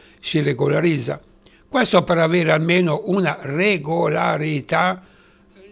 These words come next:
diciamo, nel, nel poter sborsare anche i soldi, perché è inutile fare sei mesi per dire: "Eh, guarda, ho tirato fuori niente, guarda che bel capitale che ho lì, come son contento",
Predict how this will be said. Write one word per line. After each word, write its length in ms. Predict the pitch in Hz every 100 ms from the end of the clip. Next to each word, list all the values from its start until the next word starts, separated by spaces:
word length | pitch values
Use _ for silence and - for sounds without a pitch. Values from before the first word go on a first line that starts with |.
| -
diciamo, 440 | 147 127 147 180
nel, 560 | 127 135 131 131 127 123 139 135 135 131 127
nel 140 | 143 143
poter 420 | 127 113 170 185
sborsare 680 | 120 131 113 - 135 123 117
anche 280 | 113 101
i 60 | 117
soldi, 540 | - 156 151 117 104 - - - _ _ _ _ _ _
perché 260 | - 110 135
è 40 |
inutile 400 | 135 160 - 254
fare 380 | - - 139 135 -
sei 280 | - 156 131
mesi 400 | 139 139 131 170
per 160 | 143
dire: 280 | 127 143 190
"Eh, 40 |
guarda, 280 | 180 165 208
ho 60 | 139
tirato 360 | - 151 147
fuori 240 | 110 160 208
niente, 420 | 180 165 196 160
guarda 320 | 135 151 147
che 100 | -
bel 160 | 131 139
capitale 580 | 143 - 139 147 147 135
che 100 | 175
ho 80 |
lì, 120 | 175 185
come 240 | 151 147
son 200 | 135 143
contento", 680 | 185 175 143 143 143 170